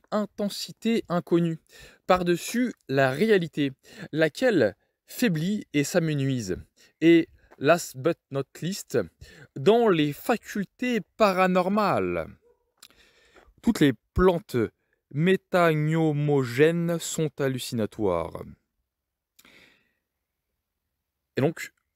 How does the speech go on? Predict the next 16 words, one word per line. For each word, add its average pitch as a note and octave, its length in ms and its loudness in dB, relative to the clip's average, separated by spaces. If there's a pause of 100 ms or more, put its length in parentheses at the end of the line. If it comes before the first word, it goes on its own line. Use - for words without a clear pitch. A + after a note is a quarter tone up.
(160)
dans C#3+ 100 4
les C#3+ 80 6
facultés C3 380 -4
paranormales, B2 640 0
révélant B2 440 2
parfois C#3 520 -2 (580)
au D#3 160 2
sujet C#3 640 -2
le A#2+ 260 0
don C#3+ 180 -4
de C3 80 -2
voyance A2 680 -2
et F#3+ 200 4 (220)
de C3+ 260 0 (180)
divination. F3 580 -2 (1500)
L'orchestre - 680 2